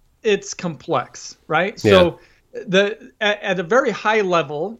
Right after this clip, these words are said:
Speaker 1: the, the thing that I love about focusing on mindsets is mindsets are things that we can change.
Speaker 2: Yeah.
Speaker 1: And research has found relatively easily. I mean, they've found that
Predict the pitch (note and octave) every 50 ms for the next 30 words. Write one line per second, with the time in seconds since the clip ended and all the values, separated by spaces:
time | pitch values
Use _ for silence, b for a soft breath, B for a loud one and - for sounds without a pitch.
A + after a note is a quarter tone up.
0 | _ - F3+ D3+ E3+ E3+ E3 G3+ - F#3+ D#3+ D3+ D#3+ - - A#3 A#3 A3+ G#3 F3+
1 | E3+ D#3 D#3 D#3 F#3+ G#3+ A#3 G#3 G#3 F3+ D#3 D#3+ D#3+ E3 - - F3+ E3+ - E3+
2 | D3 - E3 D3+ D3 C#3 C#3+ D#3+ G#3 B3+ A3+ - - C#3+ C#3 - - F3 D#3 D3
3 | D#3+ E3 F3+ A#3 B3+ B3+ - G#3+ G3+ G#3 - F#3+ F3+ F3 - F3 E3 E3+ D#3+ -
4 | F3 E3 E3+ E3 E3 E3 F#3+ F3+ - - A3+ B3+ C4 - C3 B2+ - - - G#3+
5 | G3 F#3+ G3 - F#3+ F3+ F3+ - - _ _ E3 F#3+ A#3+ B3+ B3+ A#3+ G3+ - G#3+
6 | G3 - - F#3+ E3 D#3+ E3 D#3+ D3+ D3+ E3+ E3+ E3+ E3+ E3 E3+ - F#3 D3 D3
7 | D3+ D#3 D#3 - G#3+ B3+ D4+ C#4 F3 C#3 B2+ C3+ C#3 - - C3+ C#3 D3 C#3+ C#3+
8 | D3+ D#3 D3+ - F#3 E3+ E3 E3 E3 E3 D#3+ D3+ D3 - -